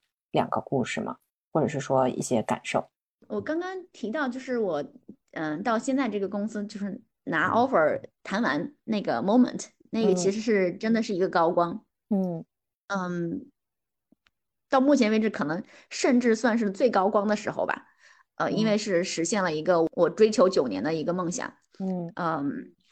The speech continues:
Speaker 2: 然后如果是痛苦的事情的话，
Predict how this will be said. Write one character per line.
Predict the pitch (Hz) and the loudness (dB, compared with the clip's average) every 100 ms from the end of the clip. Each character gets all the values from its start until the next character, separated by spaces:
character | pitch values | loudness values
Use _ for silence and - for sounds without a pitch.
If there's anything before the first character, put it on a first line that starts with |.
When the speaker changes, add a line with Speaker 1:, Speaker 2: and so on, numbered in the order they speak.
| - | -4
Speaker 2:
然 | 196 | -2
后 | 208 294 247 214 - - - | 2 4 6 4 0 -12 -4
如 | 339 | 0
果 | 403 | 2
是 | 381 | 2
痛 | - - 719 370 | 0 -6 -8 -6
苦 | - | -2
的 | - | -2
事 | 196 226 | -2 -4
情 | 226 | -4
的 | 180 | -2
话， | 202 180 | -2 -2